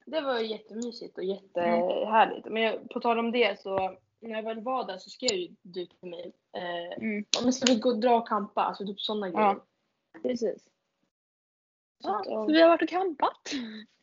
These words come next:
Speaker 1: Ja. Skitmysigt.
Speaker 2: Så jävla random, men ja, det var skitmysigt. Lite varmt. Tack.
Speaker 1: <clears throat> Lite varmt kanske. Svinvarmt.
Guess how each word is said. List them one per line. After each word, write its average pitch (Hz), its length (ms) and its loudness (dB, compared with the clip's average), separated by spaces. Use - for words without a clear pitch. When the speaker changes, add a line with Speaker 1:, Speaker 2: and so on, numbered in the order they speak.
Speaker 1:
Ja. 403 200 6
Skitmysigt. 339 840 2
Speaker 2:
Så 359 180 6
jävla 330 220 8
random, 311 500 4
men 339 300 0
ja, 320 260 6
det 349 60 -6
var 339 80 -6
skitmysigt. 311 640 -8
Lite 311 160 -2
varmt. 302 280 -2
Tack. - 440 -20
Speaker 1:
<clears throat> - 500 2
Lite 285 320 -8
varmt 311 260 -14
kanske. - 220 -18
Svinvarmt. 370 840 4